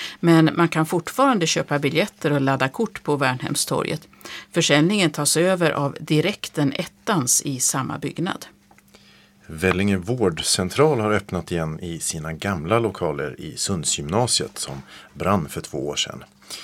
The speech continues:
Speaker 2: Mödravården och folktandvården beräknas öppna senare i höst.
Speaker 1: Kristianstad kommun har öppnat nya medborgarkontor på Arkelstorps bibliotek på Oppmannavägen sex och på Gamlegårdens bibliotek på Bataljonsvägen två.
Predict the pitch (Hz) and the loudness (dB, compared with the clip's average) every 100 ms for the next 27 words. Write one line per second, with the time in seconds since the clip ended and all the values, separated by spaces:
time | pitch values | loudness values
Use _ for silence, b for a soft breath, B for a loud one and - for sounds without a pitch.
0 | B B - 101 92 92 131 113 104 90 | B B 0 2 2 2 2 4 0 0
1 | 95 101 - - 87 - 92 127 120 101 | -4 -4 -4 -4 -4 -4 -2 0 0 -2
2 | 85 85 - 80 76 - 78 - - - | -2 -2 -4 -4 -6 -6 -8 -4 -4 -6
3 | 67 82 80 - - - - - - - | -10 -10 -10 -12 -16 -10 -10 -10 -14 -18
4 | _ B B B B B B - 214 - | _ B B B B B B 0 2 4
5 | 185 190 196 202 196 135 202 262 220 214 | 4 4 0 0 2 4 4 2 2 2
6 | 196 190 175 156 190 160 139 175 143 - | 0 0 0 0 2 2 2 2 0 0
7 | 131 127 127 135 135 240 202 - 147 - | 0 0 0 -2 0 0 -2 -2 -4 -2
8 | 170 123 - 127 135 - 190 196 185 - | -4 -4 -6 -4 -4 -4 -2 -2 -2 -8
9 | 147 151 151 143 - 220 208 - 165 175 | -4 -4 -2 -2 -2 -4 -4 -6 -6 -4
10 | - 139 139 139 135 135 139 - 117 - | -2 0 0 0 -2 -2 -2 -2 -4 -6
11 | - - B B B B 214 226 208 226 | -10 -10 B B B B 0 0 2 2
12 | 151 127 131 190 240 175 - 151 139 143 | 4 2 2 2 2 0 -2 -4 -2 -2
13 | - 127 - - 135 131 - 139 143 117 | -2 -6 -6 -6 -4 -4 -4 -4 -2 -2
14 | - 147 143 151 156 - 220 - | -2 -2 -4 -4 -8 -6 -6 -6